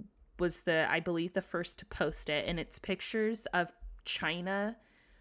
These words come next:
clearly pregnant, um, with Tyga and his entourage at Six Flags in Texas. And she's talked about how her pregnancy,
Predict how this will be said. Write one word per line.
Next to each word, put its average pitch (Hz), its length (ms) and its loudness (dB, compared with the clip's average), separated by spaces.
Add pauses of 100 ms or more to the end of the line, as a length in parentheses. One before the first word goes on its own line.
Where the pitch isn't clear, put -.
(200)
clearly 254 420 6
pregnant, 165 640 -2 (680)
um, 170 280 6
with 180 220 0
Tyga 185 640 2
and 175 140 -2
his 170 240 -4
entourage 175 760 0
at - 200 0
Six - 300 -4
Flags 175 340 0
in 220 100 2
Texas. - 800 -4 (1600)
And 175 840 4 (420)
she's - 400 0
talked 202 380 2
about 185 400 4
how 165 280 4
her 170 200 0
pregnancy, 170 1080 -2